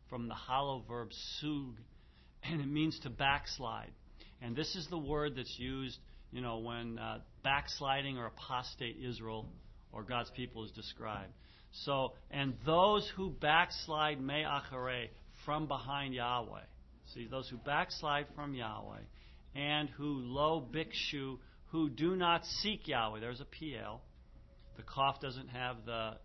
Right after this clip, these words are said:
Dagesh in it. That's one of those letters that sometimes doesn't have it. Who do not seek Yahweh, and those who do not derashuhu,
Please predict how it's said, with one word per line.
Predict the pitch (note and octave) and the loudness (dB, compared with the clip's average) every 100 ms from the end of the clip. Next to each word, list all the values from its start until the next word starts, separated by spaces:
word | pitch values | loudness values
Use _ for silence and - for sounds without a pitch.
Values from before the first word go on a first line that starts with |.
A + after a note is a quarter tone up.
| A#2+ | -2
Dagesh | A#2 A#2+ B2+ - | -2 0 -4 -4
in | B2 B2 | -6 -8
it. | C#3 - - - - | -10 -14 -20 -16 -12
That's | A2+ B2+ | -10 -4
one | C3 | -2
of | B2 | 0
those | B2+ A2+ | -2 0
letters | A#2+ B2 A#2+ | 0 0 -2
that | A2 | -6
sometimes | - A#2+ A2+ A2+ | -8 -8 -6 -8
doesn't | A2 A2+ A2 | -6 -8 -8
have | G#2+ A2 B2 | -6 -6 -6
it. | - - - - - | -10 -14 -20 -20 -10
Who | C3+ C3 B2+ B2+ C3 | -2 0 -2 -4 -2
do | D3+ | 2
not | F3 E3 D#3+ - | 4 4 2 -2
seek | D#3+ E3+ - | -2 -2 0
Yahweh, | B2+ A#2 A#2 A#2 A2+ - - - | 0 2 2 -2 -6 -12 -18 -6
and | C#3 D3 | 0 2
those | D3 D3 D3 | 4 4 2
who | C3+ | -4
do | B2 C#3+ | -2 0
not | C#3 C3 B2+ | 0 0 -2
derashuhu, | C3+ C3 B2+ - - C#3 A#2 A2+ | -2 0 0 -2 -4 -4 -4 -6